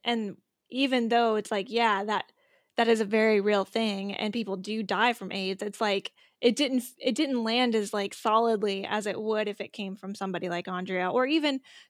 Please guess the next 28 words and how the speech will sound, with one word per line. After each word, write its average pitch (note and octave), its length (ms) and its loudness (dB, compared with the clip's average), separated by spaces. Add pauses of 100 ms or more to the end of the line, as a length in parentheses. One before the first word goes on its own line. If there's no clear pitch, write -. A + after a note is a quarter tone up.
to A#3+ 100 -6
some A#3+ 180 2
extent A#3 400 -2
Brandon A3 400 0
probably, C#4+ 480 0
just C4 180 -8
because G#3+ 260 -6
he's A3 260 -8 (300)
in B3+ 220 4
the A#3 80 2
show, A3 320 2
he A3 240 -4
is G#3 140 -2
known G#3+ 280 0
as G3 240 -6
kind G#3 180 -6
of F#3+ 120 -8
the G3+ 100 0
authority F#3+ 520 -4
figure G#3 400 -2
in G3+ 120 -4
terms G3 320 -8
of, G3+ 140 -8
like, F#3+ 280 -6 (720)
uh, G#1+ 160 -12 (200)
you A#3+ 140 2
know, G3+ 160 0
being, A3+ 520 0